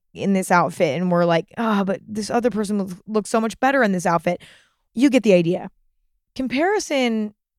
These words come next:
can also be harmful because it's usually largely inaccurate and or unfair to ourselves in the sense that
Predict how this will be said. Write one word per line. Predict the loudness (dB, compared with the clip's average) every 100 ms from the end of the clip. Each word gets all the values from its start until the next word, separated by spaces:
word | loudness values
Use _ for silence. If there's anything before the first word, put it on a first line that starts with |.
| _ _ -6
can | -2
also | -2 -2 -2
be | -2
harmful | -2 -4 -6 -4 -2 -4 -6
because | -4 2 2 0 -8 -18 _ _ _ _ _ _ _ _ _
it's | -4 -4 -8
usually | -6 2 2 2 0 0 0 0 -6 _ _ _
largely | -4 2 4 4 2 -2 -2 0
inaccurate | 2 2 4 2 -2 -6 -6 -12 _ _ _
and | 2 4 2 2
or | 4 6 6 2 -4 _ _ _ _ _ 2
unfair | 2 2 -4 -2 2 0
to | 2 2
ourselves | 0 0 0 0 -2
in | -2
the | -2
sense | -2 -6 -2
that | -2 -2